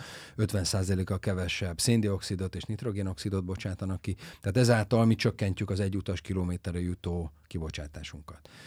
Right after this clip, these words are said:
Befektettünk, öm, fenntartható üzemanyagokat gyártó vállalatokba is, tehát ez a saf, ez a Sustainable Aviation Fuel, és azt gondoljuk, hogy, hogy ez a saf, ez egy átmeneti megoldás lesz.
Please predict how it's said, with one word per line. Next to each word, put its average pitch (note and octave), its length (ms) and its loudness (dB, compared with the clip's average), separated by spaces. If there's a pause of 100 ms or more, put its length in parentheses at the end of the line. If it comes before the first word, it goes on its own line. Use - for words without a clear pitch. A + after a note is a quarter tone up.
(420)
Befektettünk, G#2+ 1000 2
öm, F#2+ 400 0
fenntartható G2 960 -2
üzemanyagokat G2+ 1080 -2
gyártó F#2+ 760 -2
vállalatokba G2+ 640 -4
is, B2+ 200 0
tehát - 200 -6
ez F2 100 -6
a F2+ 80 -6
saf, - 520 -2
ez F#2 80 -8
a F2 40 -10
Sustainable F#2 640 -4
Aviation F2+ 480 -6
Fuel, C3 380 0 (440)
és B2+ 140 2
azt B2 180 8
gondoljuk, B2 500 6
hogy, G#2+ 460 2
hogy G#2+ 260 2
ez A#2 160 4
a A2 40 2
saf, B2+ 360 2
ez G2+ 120 0
egy G#2 120 0
átmeneti F#2+ 800 -2 (380)
megoldás F2 560 -2
lesz. C#3+ 320 -2